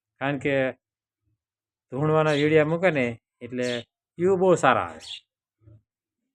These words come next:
અને લોકોને શ્રદ્ધા એમાં બેસી જાય છે કે ધૂણે એટલે બસ હાસું જ તે.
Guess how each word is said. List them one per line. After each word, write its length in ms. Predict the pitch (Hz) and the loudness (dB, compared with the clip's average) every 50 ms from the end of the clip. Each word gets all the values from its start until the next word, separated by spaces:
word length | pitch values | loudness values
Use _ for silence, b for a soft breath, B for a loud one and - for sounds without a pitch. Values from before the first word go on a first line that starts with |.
| _ 110 | _ -20
અને 200 | 104 107 107 107 107 | -16 -12 -10 -8 -6
લોકોને 400 | 123 127 - - 139 139 139 135 135 135 135 131 _ _ _ | -6 -4 -2 -2 -2 0 0 -2 -2 -4 -6 -8 _ _ _
શ્રદ્ધા 320 | - 127 120 117 131 127 131 | -10 -8 -4 -2 -2 -2 -2
એમાં 200 | 135 143 123 113 | -2 -4 -6 -6
બેસી 240 | 110 110 - - 92 | -8 -10 -10 -14 -16
જાય 160 | 90 90 90 | -16 -16 -16
છે 100 | - - _ _ _ - - _ _ _ _ _ _ _ _ _ _ _ _ _ _ _ _ - - - _ _ _ _ _ _ _ - | -18 -20 _ _ _ -20 -20 _ _ _ _ _ _ _ _ _ _ _ _ _ _ _ _ -20 -20 -20 _ _ _ _ _ _ _ -12
કે 40 | 120 110 110 | -12 -12 -8
ધૂણે 240 | 123 131 147 151 147 139 | -6 -4 -2 0 0 0
એટલે 160 | 127 123 127 120 | 0 -2 -4 -4
બસ 140 | 120 120 - - - | -4 -6 -6 -6 -4
હાસું 320 | - 135 - - - 107 | -4 -4 -4 -6 -14 -18
જ 60 | - | -20
તે. 240 | _ _ _ _ 101 | _ _ _ _ _